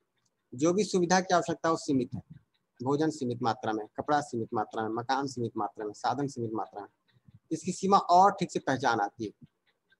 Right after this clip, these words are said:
इसको हम अपने स्तर पे देख सकते हैं। अभी हम क्या भोजन की आवश्यकता को ठीक, ठीक सीमा के अंदर पहचान पाते हैं क्या, कपड़े और मकान की सीमा को पहचान पाते हैं क्या,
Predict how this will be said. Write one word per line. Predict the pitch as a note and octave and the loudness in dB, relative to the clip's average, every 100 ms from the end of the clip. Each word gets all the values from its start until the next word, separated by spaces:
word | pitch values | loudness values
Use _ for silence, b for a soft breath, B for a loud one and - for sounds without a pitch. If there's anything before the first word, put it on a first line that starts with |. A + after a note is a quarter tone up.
| _ | _
इसको | A#2+ - | -8 0
हम | D3+ | 2
अपने | C#3+ D3+ D3 | 2 0 -2
स्तर | D3 | -4
पे | - D3 | -4 -2
देख | A#2+ | -4
सकते | A#2+ A2 - F#2 | -4 -8 -8 -12
हैं। | - - | -12 -8
अभी | C3 | -2
हम | C#3 | -2
क्या | C3+ C3+ | 0 -2
भोजन | A2+ A#2+ C3 | -2 -2 -2
की | C3 C#3 | -2 0
आवश्यकता | B2 - - B2+ | -2 -4 -8 -6
को | B2 | -4
ठीक, | - B2+ B2 | -4 -4 -4
ठीक | C3+ B2 | -6 -8
सीमा | - B2+ B2 | -8 -2 -2
के | B2 | -2
अंदर | A#2+ A#2+ | -4 -6
पहचान | - A2+ A#2 | -8 -6 -4
पाते | G#2+ G#2+ - | -2 -4 -4
हैं | G2+ | -10
क्या, | G#2 G2 _ | -12 -14 _
कपड़े | A#2 - | -10 -4
और | B2 | -4
मकान | A#2 A2+ A2+ A#2+ | -4 -2 -4 -4
की | B2+ | -8
सीमा | - A#2 | -4 -4
को | A2+ | -4
पहचान | G#2 A2+ A#2 A2 | -8 -8 -6 -4
पाते | G#2 - G2 | -6 -8 -12
हैं | |
क्या, | F#2 | -14